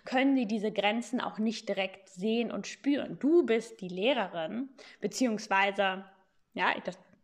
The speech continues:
wendet sich jetzt sehr an, an Menschen, die auch unterrichten, aber, ähm, oder auch die Lehrerin, wenn du in einem Kurs bist, ist da eine Lehrerin und die gibt was vor und dann machst du das natürlich, weil wir vertrauen unseren Lehrern und das soll ja auch so sein, dass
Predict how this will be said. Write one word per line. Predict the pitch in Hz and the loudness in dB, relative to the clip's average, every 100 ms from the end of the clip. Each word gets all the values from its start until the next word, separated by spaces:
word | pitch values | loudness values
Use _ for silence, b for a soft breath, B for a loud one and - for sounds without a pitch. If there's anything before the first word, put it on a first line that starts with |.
| _ | _
wendet | 180 185 180 | -6 -6 -8
sich | 175 | -6
jetzt | 185 185 - | -6 -6 -2
sehr | 185 190 | 0 0
an, | 190 | -2
an | 180 | -2
Menschen, | 190 202 - | 0 0 2
die | 202 185 | 4 4
auch | 185 | 2
unterrichten, | 196 185 262 285 - 202 | 0 2 2 0 -2 -2
aber, | 190 202 196 B B B | 0 -2 -4 B B B
ähm, | 208 202 190 - 214 | 0 0 -4 -8 -4
oder | - 214 190 | 2 6 6
auch | 190 | 4
die | 214 226 | 2 2
Lehrerin, | 240 233 220 208 | 4 4 2 2
wenn | 202 | 0
du | 196 | 0
in | 196 | 0
einem | 185 | -2
Kurs | - 339 415 - | 2 4 4 2
bist, | 208 220 | -4 -4
ist | - - | -10 -2
da | 208 | 0
eine | 180 202 | 0 0
Lehrerin | 202 247 277 196 175 208 240 B B | 2 2 2 -2 -4 -4 -6 B B
und | 226 208 | -4 4
die | 294 | 4
gibt | 381 - | 4 0
was | 330 - | -4 -4
vor | - - 262 | -6 0 2
und | 220 | 2
dann | 214 | 2
machst | 277 494 | 0 0
du | 330 | 0
das | 220 - | 0 -2
natürlich, | 190 - - - | -8 -6 -8 -2
weil | 196 | -2
wir | 220 | 0
vertrauen | 208 214 - 233 349 349 | -2 -4 2 4 4 0
unseren | 233 220 214 | -2 -2 -2
Lehrern | 202 190 190 185 | 0 -2 -2 -4
und | |
das | 202 - | -6 -2
soll | 233 | 0
ja | 302 233 | 2 0
auch | 208 | -2
so | 202 | -6
sein, | 185 240 349 208 175 | 0 2 2 0 -2
dass | 196 - | -6 -8